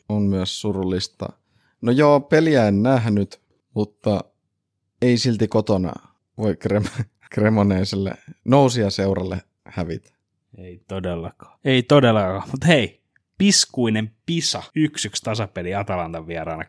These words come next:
Speaker 2: sarja-avauksessa.
Speaker 1: Se on, se on kyllä,
Speaker 2: S-
Speaker 1: se on Pisalta hyvä ryöstö.
Speaker 2: Niin no, siellä.
Speaker 1: Ja mainittakoon, että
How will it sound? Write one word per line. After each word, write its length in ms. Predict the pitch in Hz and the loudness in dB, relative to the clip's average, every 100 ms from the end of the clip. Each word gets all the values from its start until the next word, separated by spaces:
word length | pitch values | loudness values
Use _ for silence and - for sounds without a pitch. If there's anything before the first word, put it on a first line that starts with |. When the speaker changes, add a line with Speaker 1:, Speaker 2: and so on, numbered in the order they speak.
| _ | _
Speaker 2:
sarja-avauksessa. 640 | - 98 90 82 82 78 214 | -12 -10 -8 -8 -8 -4 2
Speaker 1:
Se 60 | 156 | 4
on, 240 | 98 85 - _ | 2 -2 -10 _
se 160 | - | -2
on 140 | 147 101 | 0 0
kyllä, 300 | 117 110 95 _ _ _ | 0 0 -2 _ _ _
Speaker 2:
S- 300 | - - - _ _ - | -6 -6 -10 _ _ -10
Speaker 1:
se 140 | 233 | -2
on 120 | 156 | 0
Pisalta 400 | 123 165 151 123 | 0 2 2 2
hyvä 260 | 120 160 123 | -2 2 4
ryöstö. 560 | 127 147 85 - - - | 4 4 2 -2 -10 -6
Speaker 2:
Niin 260 | 147 143 123 | 0 2 2
no, 100 | 120 - _ _ | 0 -6 _ _
siellä. 420 | - - 127 107 98 - - - | -8 0 2 4 0 -8 -20 0
Speaker 1:
Ja 280 | 143 131 - _ _ _ _ _ - | 4 4 2 _ _ _ _ _ 0
mainittakoon, 720 | 143 143 135 135 131 127 123 | 4 4 2 0 2 4 2
että 520 | 120 _ 123 117 | 0 _ 0 0